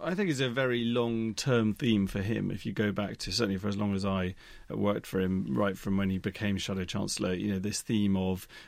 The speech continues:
owning the future. He always talked about my generation of Conservatives differentiating himself from the generation that had gone before, and also a very kind of Reaganite idea of, you know,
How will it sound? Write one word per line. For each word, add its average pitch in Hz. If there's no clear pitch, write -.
owning 101
the 95
future. 104
He 104
always 107
talked 104
about 95
my 104
generation 104
of 98
Conservatives 98
differentiating 101
himself 95
from 101
the 95
generation 101
that 104
had 104
gone 104
before, 98
and 101
also 113
a 104
very 104
kind 98
of 92
Reaganite 98
idea 95
of, 92
you 101
know, 92